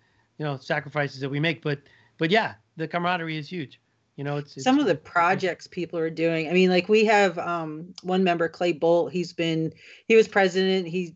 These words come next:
Speaker 2: I mean, he's just done some amazing things, but he's, he's actually working on getting the Rusty Patch Bumblebee on the endangered species list. I mean, you know, there's projects that some of these members are doing that it's just so inspirational.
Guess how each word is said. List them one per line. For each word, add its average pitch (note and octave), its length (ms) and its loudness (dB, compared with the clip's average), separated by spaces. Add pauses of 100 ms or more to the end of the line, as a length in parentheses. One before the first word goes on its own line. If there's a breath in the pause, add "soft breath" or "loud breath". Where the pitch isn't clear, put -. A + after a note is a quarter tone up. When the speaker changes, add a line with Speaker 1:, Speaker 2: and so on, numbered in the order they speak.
Speaker 2:
I E3+ 40 -10
mean, E3+ 120 -4
he's F#3 140 -4
just G3 240 -2
done F3 160 -2
some E3+ 140 -6
amazing E3+ 420 -2
things, G3 320 2
but - 140 2
he's, F3 320 0 (280 loud breath)
he's G#3+ 160 2
actually F#3+ 800 2 (240 soft breath)
working G#3 380 0
on F3+ 200 -4
getting F#3 320 0
the F3+ 80 -4
Rusty F3 320 -6
Patch E3+ 340 -8
Bumblebee F#3 560 2
on E3+ 140 -2
the F3 100 0
endangered F3 420 0
species G3 440 -6
list. - 260 -6
I F#3 40 2
mean, G3+ 300 4
you G#3+ 180 2
know, G#3+ 40 6
there's G3+ 300 2 (160)
projects B3+ 640 -2
that G3 120 -6
some A3 160 -6
of A3+ 80 -6
these F#3+ 200 -6
members G3+ 320 -2
are E3+ 80 -4
doing F#3 380 2
that E3 120 -2
it's D#3+ 160 -8
just - 320 -8
so A3 240 6
inspirational. F3 840 0